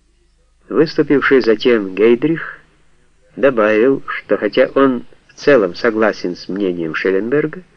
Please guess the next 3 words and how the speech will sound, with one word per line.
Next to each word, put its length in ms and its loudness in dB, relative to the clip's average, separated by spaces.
он 160 2
полагает 520 2
необходимым 920 0